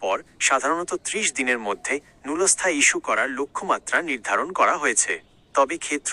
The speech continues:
বিশেষে এটি কুড়ি থেকে ষাট দিন পর্যন্ত সময় নিতে পারে। নন সিজনাল, নন সিজনাল স্পন্সর কাজের জন্য এক্ষেত্রে নুলস্থা আসতে সাধারণত ষাট থেকে নব্বই দিন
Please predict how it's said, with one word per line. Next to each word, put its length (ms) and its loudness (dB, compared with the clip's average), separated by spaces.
বিশেষে 460 2
এটি 180 -4
কুড়ি 220 -2
থেকে 240 -4
ষাট 160 2
দিন 120 -2
পর্যন্ত 380 -2
সময় 320 0
নিতে 260 -2
পারে। 180 2
নন 280 4
সিজনাল, 520 2
নন 200 6
সিজনাল 520 2
স্পন্সর 440 2
কাজের 340 0
জন্য 220 -4
এক্ষেত্রে 440 -4
নুলস্থা 420 0
আসতে 260 0
সাধারণত 540 2
ষাট 200 2
থেকে 180 -6
নব্বই 360 -2
দিন 220 -4